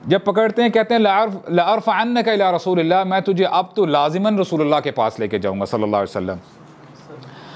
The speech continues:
अब वो कहता है कि, "दअनी, प्लीज मुझे छोड़ दो। फ़इन्नी मुहताजुन व अलैया अयालुन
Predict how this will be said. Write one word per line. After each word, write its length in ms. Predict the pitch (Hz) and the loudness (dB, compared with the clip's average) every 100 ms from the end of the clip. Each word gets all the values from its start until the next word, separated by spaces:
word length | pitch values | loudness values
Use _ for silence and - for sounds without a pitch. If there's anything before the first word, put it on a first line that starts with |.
| - - - 175 | -20 -10 -2 0
अब 160 | 214 214 | 0 0
वो 120 | 254 | 0
कहता 360 | 240 208 - | 2 0 2
है 140 | 208 208 | 0 2
कि, 180 | 208 170 | 0 0
"दअनी, 800 | 170 170 151 147 135 127 113 107 - - - - - | 0 0 -2 -4 -4 -4 -6 -8 -20 -20 -20 -20 -6
प्लीज 240 | 175 202 160 | -2 0 0
मुझे 220 | 151 139 | -2 -2
छोड़ 300 | - 107 101 | -2 -4 -4
दो। 180 | 98 90 - - - - - - - - - - | -6 -10 -16 -20 -20 -20 -20 -20 -20 -20 -20 -2
फ़इन्नी 460 | 175 170 233 285 269 | 0 2 2 2 2
मुहताजुन 640 | 208 185 - 220 226 214 | 2 0 0 2 2 0
व 80 | 214 | 0
अलैया 520 | 190 180 214 226 208 | 2 2 2 2 2
अयालुन 480 | 170 180 214 220 254 | 2 2 2 2 0